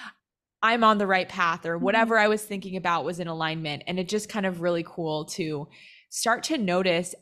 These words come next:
Speaker 1: And I even say out loud, like, "Okay, thank you for the sign. Give me more," you know, just so to let the spirit team know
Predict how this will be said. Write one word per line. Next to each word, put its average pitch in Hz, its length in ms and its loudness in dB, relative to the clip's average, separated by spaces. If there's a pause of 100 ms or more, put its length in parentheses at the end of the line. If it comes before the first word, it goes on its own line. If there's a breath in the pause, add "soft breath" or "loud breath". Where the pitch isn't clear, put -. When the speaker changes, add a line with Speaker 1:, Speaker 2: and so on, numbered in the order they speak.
Speaker 1:
And 185 280 -2 (160)
I 190 140 2
even 226 300 -2
say 202 200 2
out 170 220 2
loud, 175 300 4
like, 151 260 -6
"Okay, 220 320 2
thank 226 180 -2
you 226 80 -8
for 208 140 -2
the 196 80 -4
sign. 185 460 0 (260 loud breath)
Give 202 100 2
me 190 120 0
more," 160 360 -2
you 185 120 -2
know, 190 240 2
just 220 260 -2
so 226 180 4
to 214 400 -4 (200 loud breath)
let 240 260 2
the 240 60 -4
spirit 214 400 0
team 190 260 -2
know 180 480 0